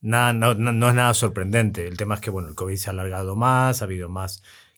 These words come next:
que imprimir mucho más dinero, entonces hay que enfriar la economía, hay que sacar liquidez de los bolsillos de la gente para que baje la inflación y eso va a ser doloroso, pues cerrarán empresas, gente se queda sin trabajo, habrá oportunidades también. Y dentro del mundo cripto también hubo una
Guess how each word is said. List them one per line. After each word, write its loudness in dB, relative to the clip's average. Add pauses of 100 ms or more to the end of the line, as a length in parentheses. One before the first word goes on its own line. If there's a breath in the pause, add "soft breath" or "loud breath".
que -6
imprimir -4
mucho 0
más -2
dinero, 4
entonces -2 (280 soft breath)
hay -6
que -6
enfriar -2
la 0
economía, 2
hay 2
que -2
sacar -2
liquidez 2
de 0
los -4
bolsillos -4
de -2
la 0
gente 0
para -4
que -6 (640 loud breath)
baje -4
la -2
inflación 4
y -2
eso -4
va -2
a -4
ser -2
doloroso, -2
pues -8
cerrarán -6
empresas, 0
gente -6
se -10
queda -4
sin -4
trabajo, -2
habrá 2
oportunidades 0
también. -6 (320 loud breath)
Y -4
dentro 4
del 4
mundo 2
cripto 0
también 4
hubo 2
una -4